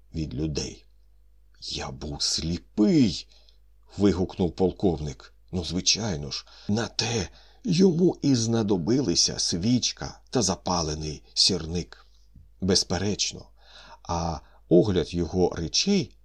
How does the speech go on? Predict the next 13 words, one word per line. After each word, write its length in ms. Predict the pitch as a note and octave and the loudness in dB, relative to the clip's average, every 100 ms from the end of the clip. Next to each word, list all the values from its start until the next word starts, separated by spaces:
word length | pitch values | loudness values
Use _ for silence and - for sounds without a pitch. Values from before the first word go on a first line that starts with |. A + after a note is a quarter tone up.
| - | -14
допоміг 680 | D2 E2+ - D#2 E2+ E2+ - | -6 -4 -4 -4 -2 -4 -6
мені 500 | D#2 C#2 E2 G#2 F2+ - - | -10 -8 -4 -4 -4 -10 -8
встановити 800 | - D#2 D#2 D2 E2 F2 D#2+ | -6 -6 -6 -6 -4 -4 -4
не 100 | D#2 | -6
лише 400 | D#2 C#2+ - E3 | -4 -4 -2 0
спосіб 600 | - - G2+ F#2 - D#2+ | -2 -2 2 2 2 -2
злочину, 720 | C#2+ D#2+ F#2+ F2+ - B1+ - - - - | -4 -2 0 0 -2 -6 -12 -18 -20 -8
а 120 | F2+ | -4
й 80 | E2+ | -2
чому 440 | - - D2+ C#3+ | -2 -2 -2 0
його 280 | A2+ E2 F2+ | 0 0 -2
вчинено. 600 | F#2+ - D#3+ C3+ B1+ - _ _ _ - - - | -4 -4 -4 -4 -6 -10 _ _ _ -20 -20 -4
Як 340 | C#3 D3+ C#3+ | 0 0 -2